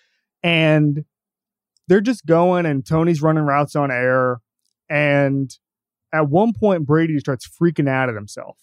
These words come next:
And it was a perfectly thrown pass. And Tony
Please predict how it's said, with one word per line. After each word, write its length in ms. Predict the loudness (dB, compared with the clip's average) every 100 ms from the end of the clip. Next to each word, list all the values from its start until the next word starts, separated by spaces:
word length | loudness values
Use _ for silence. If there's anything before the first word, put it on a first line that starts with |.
| _
And 80 | 2
it 40 |
was 120 | 4
a 60 | 2 -6 -20 -4
perfectly 760 | -4 0 0 0 0 0 0 -6 _
thrown 260 | -2 -2 -4
pass. 480 | -6 -8 -10 -20 -20 _ _ _
And 240 | 0 0 2
Tony 400 | 2 2 0